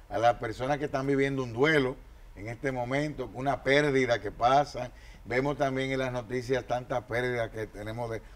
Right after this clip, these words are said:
jóvenes que pierden la vida o situaciones desafortunadas. Eh, son dolores desgarrantes, pero el amor de Dios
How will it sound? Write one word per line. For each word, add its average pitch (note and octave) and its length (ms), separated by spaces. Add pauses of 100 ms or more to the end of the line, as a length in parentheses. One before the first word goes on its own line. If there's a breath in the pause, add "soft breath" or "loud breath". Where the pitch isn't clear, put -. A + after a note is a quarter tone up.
(120 soft breath)
jóvenes B2+ 680
que - 120
pierden A2+ 380
la G#2 120
vida A2 520 (420 soft breath)
o F#2+ 140
situaciones A2 640
desafortunadas. A#2 960 (340 soft breath)
Eh, B2 460
son C#3+ 280
dolores C#3+ 600 (440)
desgarrantes, A#2 880
pero A2 320 (360 soft breath)
el A#2 160
amor C3 340
de C#3+ 140
Dios B2+ 600